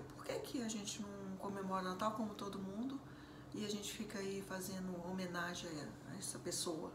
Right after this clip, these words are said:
Tipo isso, né? O filho questiona o pai, esse filho. E o pai não fala nada, fala alguma coisa lá, mas ele tranquilo. Uma, algo que é muito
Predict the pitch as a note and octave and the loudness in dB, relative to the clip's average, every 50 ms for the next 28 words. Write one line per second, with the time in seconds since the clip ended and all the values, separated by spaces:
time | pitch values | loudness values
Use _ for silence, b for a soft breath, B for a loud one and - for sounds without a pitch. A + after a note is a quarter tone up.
0 | - - - - G#3 - - G3+ F#3 D3 - - - - D#3+ E3+ F3+ G3+ A3 C4 | -6 -8 -6 -6 -6 -4 -2 0 0 0 0 -2 -4 -6 -4 -4 -2 -2 -2 -4
1 | B B B B B B B - - - - - F3 E3+ D#3+ F3 F#3+ G#3 - B | B B B B B B B -12 -10 -10 -4 -2 0 2 2 2 2 2 0 B
2 | B B B B B B B B B B B - - G3 A3+ - - - A#3+ B3+ | B B B B B B B B B B B -2 0 2 4 4 4 4 4 4
3 | A#3+ G#3 - - - - - - - - - - - - - - - - - - | 4 2 0 -2 -4 -6 -6 -6 -8 -8 -6 -6 -4 -4 -4 -4 -4 -4 -2 -2
4 | - - - - - - B B B B B B B B B B B B B B | -2 -2 -4 -6 -8 -8 B B B B B B B B B B B B B B
5 | B B B B B B - - - - - - G4+ G4 G4 G4+ G4 - - D4+ | B B B B B B -4 -4 -6 -8 -4 0 2 4 6 6 4 6 4 4
6 | D4 D4 E4 F4 F4 E4+ - - - G3+ G3+ G3+ G3+ F#3 F#3 F#3 F#3+ A#3+ C#4+ D4 | 6 4 4 0 -2 -4 -4 -2 -2 0 0 0 2 4 4 6 6 6 4 4
7 | A#3+ G3+ G3+ - - F#3+ F3+ F3 F3 F3 F3 F3+ F#3+ - F#3 F#3 F#3 A3 G#3 G#3 | 2 0 0 -2 -2 0 2 2 0 0 0 -2 -2 -2 -2 -2 -2 -2 0 0
8 | G#3 G#3+ A#3+ B3+ C4 C4+ - - - - - - - - - - - D4 D4+ - | 0 2 2 2 0 0 0 0 -2 -2 -2 -2 -4 -6 -8 -6 -6 -6 -4 -4
9 | - - D#3 D3+ D3+ - - - D4+ F4 - - - - - F3+ E4 F4+ F#4 F4 | -2 -2 0 0 0 0 2 4 4 4 4 0 -4 0 4 6 8 8 8 6
10 | C4+ A#3 - - - G#3+ G3+ G3 F#3 F#3 F#3+ F#3+ G3+ G#3+ A3+ A#3+ A#3+ A#3+ A3+ A3 | 6 4 2 0 0 2 4 6 6 6 4 4 4 6 6 8 8 8 6 4
11 | - - | 2 0